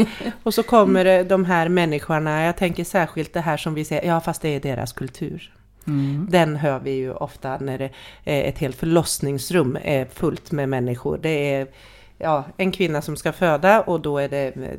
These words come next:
Speaker 2: tre, fyra män som kommer och det är tre, fyra kvinnor till och det är mormor och det är kusiner och det är, jag vet inte alls, moster. Ser det verkligen ut så i deras hemländer?
Speaker 1: Nej.
Speaker 2: För att vi har fått för oss att, jo, men de brukar göra så.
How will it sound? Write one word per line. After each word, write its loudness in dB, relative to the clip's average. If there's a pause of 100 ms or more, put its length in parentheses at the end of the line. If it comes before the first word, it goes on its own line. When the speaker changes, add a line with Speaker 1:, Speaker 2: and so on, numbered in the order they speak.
(140)
Speaker 2:
tre, -2
fyra -2
män 6
som 2
kommer 2
och -2
det -4
är -6
tre, -10
fyra -6
kvinnor 2
till -2
och -2
det -6
är -6
mormor -6
och -2
det 0
är 0
kusiner -2
och -4
det -4
är, -2
jag 0
vet -6
inte -6
alls, -6
moster. -4 (360)
Ser -4
det -4
verkligen -2 (120)
ut 2
så -6
i -4
deras -6
hemländer? -6 (460)
Speaker 1:
Nej. 2
Speaker 2:
För 8
att 0
vi 2
har 4
fått -4
för 2
oss -4
att, -6 (160)
jo, 4
men 2
de 2
brukar 0
göra 4
så. -4